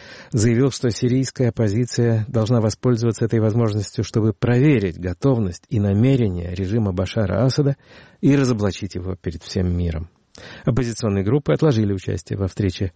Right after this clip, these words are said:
в Саудовской Аравии в среду, заявив, что они ожидают от оон ответа на свои требования. Подготовка к переговорам уже была отложена с понедельника на пятницу из-за спора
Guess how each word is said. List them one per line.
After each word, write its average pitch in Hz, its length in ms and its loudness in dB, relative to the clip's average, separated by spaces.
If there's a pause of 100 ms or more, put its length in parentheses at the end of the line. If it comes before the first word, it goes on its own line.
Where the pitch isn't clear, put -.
в - 60 -10
Саудовской 95 460 -2
Аравии 87 320 0
в - 60 -12
среду, 131 300 0
заявив, 104 360 0
что - 160 -2
они 98 160 4
ожидают 104 440 0
от - 260 -4
оон 110 420 2
ответа 92 460 -4 (320)
на 87 100 -4
свои 87 380 -2 (400)
требования. 92 520 -2
Подготовка 87 540 -4
к - 20 -14
переговорам 98 540 0
уже 101 140 2
была 131 260 2
отложена 120 540 -2 (160)
с - 100 -20
понедельника 92 540 0
на 85 100 -4
пятницу 113 560 -2 (800)
из-за 107 280 2
спора 120 480 0